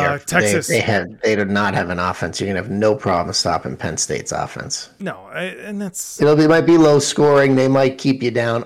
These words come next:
Speaker 1: a little bit, but I would figure that's still twenty to ten at the, at the very least. That's, that's that kind of score. But I,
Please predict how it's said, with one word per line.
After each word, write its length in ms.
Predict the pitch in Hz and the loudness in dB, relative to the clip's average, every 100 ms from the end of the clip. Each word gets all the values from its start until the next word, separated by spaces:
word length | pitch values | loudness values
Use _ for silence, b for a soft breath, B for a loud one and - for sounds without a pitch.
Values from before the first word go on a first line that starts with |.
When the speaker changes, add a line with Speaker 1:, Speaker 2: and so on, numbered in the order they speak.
| - | -2
Speaker 1:
a 120 | 143 | 2
little 400 | 135 131 147 117 | 2 4 2 2
bit, 420 | 101 107 113 113 - | -4 -6 -6 -6 -4
but 340 | 101 92 - | -4 -2 -4
I 160 | 107 107 | -2 -2
would 160 | 107 98 | -2 -6
figure 320 | 104 95 95 | -8 -6 -6
that's 240 | 95 92 | -6 -6
still 320 | - 120 107 92 | -4 -2 -2 -4
twenty 460 | - 117 104 101 | -10 -6 -6 -6
to 140 | 92 - _ _ _ - | -8 -12 _ _ _ -18
ten 460 | - 90 92 87 - | -10 -10 -10 -12 -16
at 140 | - | -14
the, 120 | 90 - - | -14 -12 -8
at 200 | - - | -6 -2
the 140 | 101 | -2
very 320 | 120 156 170 135 | 2 2 4 4
least. 680 | 113 117 113 101 - - - _ _ _ | 2 2 0 -2 -4 -8 -16 _ _ _
That's, 440 | - 98 - - - | -2 -2 -2 -6 -4
that's 340 | - 90 - | -4 -4 -4
that 260 | 98 82 - | -4 -4 -6
kind 220 | - 76 | -8 -8
of 60 | - | -8
score. 460 | - - 57 - _ | -10 -8 -10 -12 _
But 120 | |
I, 60 | - | -4